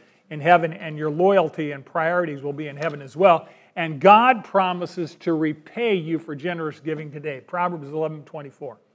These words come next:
"There is one who scatters, yet increases all the more. And there is one who withholds what is justly due,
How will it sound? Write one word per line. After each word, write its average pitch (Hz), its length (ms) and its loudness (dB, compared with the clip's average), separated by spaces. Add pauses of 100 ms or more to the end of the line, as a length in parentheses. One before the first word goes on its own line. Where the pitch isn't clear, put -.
(680)
"There - 240 6
is - 140 -2
one 226 240 4
who 233 260 2 (180)
scatters, 170 1000 4 (560)
yet 170 180 8
increases 165 600 -2
all 165 180 4
the 196 60 0
more. 120 280 -10 (680)
And 165 180 -6
there 160 160 4
is 143 140 -6
one 208 260 2
who 196 80 4
withholds 196 560 4
what 170 180 4
is 143 200 -4
justly 220 520 2
due, 151 380 -4